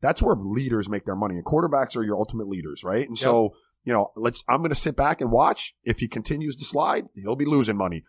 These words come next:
Speaker 1: If he gets it fixed and, and he's just, you know, a, a, a good quarterback going forward, he's still gonna get paid a lot of money.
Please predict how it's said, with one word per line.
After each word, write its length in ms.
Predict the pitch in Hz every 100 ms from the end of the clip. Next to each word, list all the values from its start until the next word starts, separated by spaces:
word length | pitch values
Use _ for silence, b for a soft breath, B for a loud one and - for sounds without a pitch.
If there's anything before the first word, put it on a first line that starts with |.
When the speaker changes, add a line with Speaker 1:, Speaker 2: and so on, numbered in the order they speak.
| _ -
Speaker 1:
If 140 | 123
he 100 | 123
gets 240 | 120 156
it 100 | 160 -
fixed 320 | 156 165 -
and, 180 | 147 127
and 200 | 127 123
he's 200 | 135 120
just, 380 | - 147 151 - - _ _ -
you 120 | 156
know, 280 | 120 113 - _ _ -
a, 260 | 135 131 117 -
a, 60 | 143
a 40 | 120
good 360 | 90 185 208
quarterback 460 | 151 175 151 131 117
going 200 | 117 117
forward, 300 | - 131 120
he's 160 | 113 117
still 160 | 151
gonna 120 | 123
get 100 | 104
paid 160 | 104 104
a 60 | 95
lot 160 | 85
of 60 | 82
money. 180 | 76